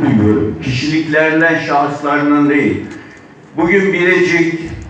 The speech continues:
yirmi bin oy aldı. Köyüyle, şehriyle oy aldı. Ve Sayın Belediye Başkanı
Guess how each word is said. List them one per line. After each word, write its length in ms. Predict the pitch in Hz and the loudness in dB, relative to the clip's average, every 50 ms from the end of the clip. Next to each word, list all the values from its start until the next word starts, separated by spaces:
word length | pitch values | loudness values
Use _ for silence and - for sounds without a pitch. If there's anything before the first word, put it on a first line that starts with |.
| - - 110 | -14 -10 -4
yirmi 480 | 120 147 160 160 170 160 180 185 151 | 0 2 2 2 2 2 0 0 2
bin 120 | 156 147 139 | 2 2 4
oy 240 | 135 135 135 131 | 4 4 4 4
aldı. 320 | 127 120 - 151 - - 185 202 202 202 - - - - - - - - - - - - | 4 2 2 0 0 0 2 2 2 2 0 -4 -8 -12 -16 -18 -20 -20 -20 -20 -10 -4
Köyüyle, 840 | - 160 165 165 - 202 202 196 180 151 - - 135 135 - - - | 0 2 2 4 4 2 2 2 0 0 0 0 0 -2 -4 -6 -8
şehriyle 880 | - - 151 156 151 151 156 180 196 202 208 208 208 196 160 143 127 113 | -6 -2 0 2 2 2 2 2 2 4 4 4 4 4 4 2 2 2
oy 320 | - 110 113 110 107 110 | 2 0 0 0 0 0
aldı. 300 | 110 - 107 104 104 - - - - - - - - - - - - - - - - - - - - - - - - - - - - - - - - 127 | 0 0 -2 -4 -4 -6 -8 -10 -12 -12 -14 -14 -12 -10 -10 -10 -10 -10 -12 -14 -16 -20 -20 -20 -20 -20 -20 -20 -20 -20 -20 -20 -20 -20 -20 -12 -6 -4
Ve 140 | 151 160 160 | -2 -2 0
Sayın 360 | 160 170 165 175 175 180 180 | 0 0 2 2 2 2 2
Belediye 500 | 180 175 180 180 180 185 185 180 180 180 | 4 4 4 2 2 2 2 4 4 4
Başkanı 540 | 175 170 165 - - 165 165 165 170 180 | 2 2 0 0 0 0 0 0 0 0